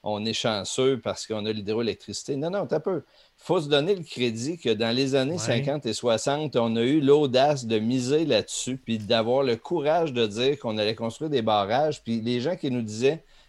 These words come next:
Speaker 1: il y en a jamais des si gros qui ont été faits, puis on n'a
Speaker 2: On les a
Speaker 1: jamais
Speaker 2: fait pareil.
Speaker 1: construit des lignes de transmission qui peuvent faire des distances pareilles, des courants pareils. On s'est dit, c'est pas une raison.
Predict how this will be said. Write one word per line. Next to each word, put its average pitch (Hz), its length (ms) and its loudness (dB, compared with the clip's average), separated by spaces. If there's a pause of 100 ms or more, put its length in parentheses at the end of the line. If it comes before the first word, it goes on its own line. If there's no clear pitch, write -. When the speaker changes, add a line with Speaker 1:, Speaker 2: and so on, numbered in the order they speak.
Speaker 1:
il 104 80 -4
y 120 40 4
en 120 120 0
a 135 80 2
jamais 139 320 2
des 131 160 -2
si 117 220 -8
gros 135 200 -2
qui - 100 -6
ont 117 100 -2
été 104 220 -4
faits, 127 300 -2 (640)
puis 123 160 2
on 123 200 0
n'a 131 120 0
Speaker 2:
On - 20 4
les 131 60 0
a 143 100 4
Speaker 1:
jamais 135 160 2
Speaker 2:
fait 127 80 0
pareil. 117 240 0
Speaker 1:
construit 113 260 2
des 160 160 4
lignes 160 240 2
de 147 120 4
transmission 135 760 -2
qui - 120 -14
peuvent 113 200 0
faire 127 160 0
des 113 140 -2
distances 131 480 -6
pareilles, 120 400 0
des 110 140 -4
courants 117 280 -4
pareils. 120 420 -2
On 120 60 -4
s'est 113 180 -4
dit, 120 220 -6 (280)
c'est - 200 -8
pas 160 160 -2
une 165 80 -2
raison. 123 560 2